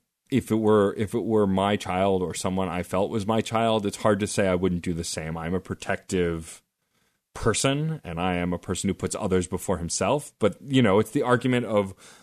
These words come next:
the one versus the many, right? And it's a philosophical debate.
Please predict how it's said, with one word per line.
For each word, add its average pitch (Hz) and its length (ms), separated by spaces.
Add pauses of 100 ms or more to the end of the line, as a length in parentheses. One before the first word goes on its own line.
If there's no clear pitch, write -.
(100)
the 107 100
one 104 360
versus 98 380 (100)
the 95 140
many, 87 400
right? 92 320 (160)
And 87 340
it's 135 200
a 123 40
philosophical 127 680
debate. 92 500